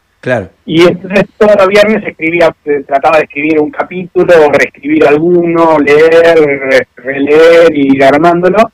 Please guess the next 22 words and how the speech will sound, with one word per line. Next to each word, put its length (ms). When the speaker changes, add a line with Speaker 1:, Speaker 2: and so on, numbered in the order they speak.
Speaker 2:
Y 140
me 160
llevó 260
como 200
tres 180
años 220
escribir 360
una 160
novela 340
bastante 380
larga. 440
Speaker 1:
Qué 100
proceso 440
Speaker 2:
Y, 40
Speaker 1:
largo, 400
¿eh? 280
Sí. 200
¿Cómo 300
es 120
Speaker 2:
Sí, 80
Speaker 1:
que, 300
Speaker 2:
sí. 240